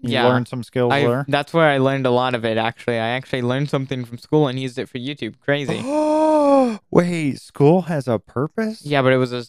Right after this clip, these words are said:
Speaker 2: class that I decided to take, not one that I have
Speaker 1: That's
Speaker 2: to take.
Speaker 1: actually where school,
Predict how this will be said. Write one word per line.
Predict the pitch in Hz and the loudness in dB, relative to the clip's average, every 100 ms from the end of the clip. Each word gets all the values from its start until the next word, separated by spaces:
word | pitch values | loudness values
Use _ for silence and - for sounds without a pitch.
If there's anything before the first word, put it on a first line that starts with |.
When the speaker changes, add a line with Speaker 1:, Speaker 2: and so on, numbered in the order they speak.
| _ | _
Speaker 2:
class | - 131 127 | -4 -4 -4
that | 123 | -2
I | 120 123 | 0 0
decided | 120 - 123 117 107 | -4 -2 -2 -2 -6
to | 113 | -4
take, | 113 110 | -4 -4
not | 120 113 | -4 -2
one | 113 | -2
that | 110 | -2
I | 113 | -2
have | 120 | 0
Speaker 1:
That's | 123 147 135 | 2 2 2
Speaker 2:
to | 107 | -2
take. | 139 | -2
Speaker 1:
actually | 131 127 - 123 123 | 0 0 0 0 2
where | 113 117 107 107 | 0 0 0 -4
school, | - 120 110 101 104 | -6 -2 0 0 -2